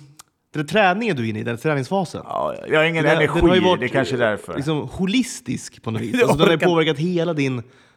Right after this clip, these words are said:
Speaker 1: liksom, varelse, både, liksom, själ och kropp på något vis. Du känns väldigt
Speaker 2: Ja.
Speaker 1: harmonisk
Speaker 2: Jag kän-,
Speaker 1: på något vis.
Speaker 2: ja, men,
Speaker 1: Känner
Speaker 2: nej, jag
Speaker 1: inte riktigt
Speaker 2: känns
Speaker 1: igen
Speaker 2: mer-,
Speaker 1: dig.
Speaker 2: nej, jag känns meningslös, tycker jag. Jag är ju bara
Speaker 1: Ja,
Speaker 2: en
Speaker 1: fär-, färglös känns det ju, lite
Speaker 2: Ja,
Speaker 1: grann.
Speaker 2: beige,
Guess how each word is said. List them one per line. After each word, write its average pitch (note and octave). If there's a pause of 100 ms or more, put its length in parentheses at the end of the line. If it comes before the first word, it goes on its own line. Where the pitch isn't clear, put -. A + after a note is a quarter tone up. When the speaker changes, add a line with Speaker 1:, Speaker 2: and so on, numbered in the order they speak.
(140)
Speaker 1:
liksom, C#3
varelse, E3
både, C#3
liksom, C3 (220)
själ F3
och D3
kropp G#2+
på A2+
något A2
vis. -
Du C3
känns D3
väldigt D#3+
Speaker 2:
Ja. G2 (400)
Speaker 1:
harmonisk E3+
Speaker 2:
Jag D#3
kän-, F3+
Speaker 1:
på G#2+
något A2
vis. -
Speaker 2:
ja, E3
men, F#3
Speaker 1:
Känner E3+
Speaker 2:
nej, G3+
jag G3+
Speaker 1:
inte -
riktigt -
Speaker 2:
känns F#3+
Speaker 1:
igen G#3+
Speaker 2:
mer-, E3 (120)
Speaker 1:
dig. D#2+ (420)
Speaker 2:
nej, F#3
jag G3
känns F#3
meningslös, C#3
tycker G#2
jag. F2 (920)
Jag D3
är D#3+
ju E3
bara C#3+
Speaker 1:
Ja, C3
Speaker 2:
en B2
Speaker 1:
fär-, C4+
färglös G#3+
känns A2
det -
ju, D2
lite -
Speaker 2:
Ja, D3+
Speaker 1:
grann. D3+ (100)
Speaker 2:
beige, D#3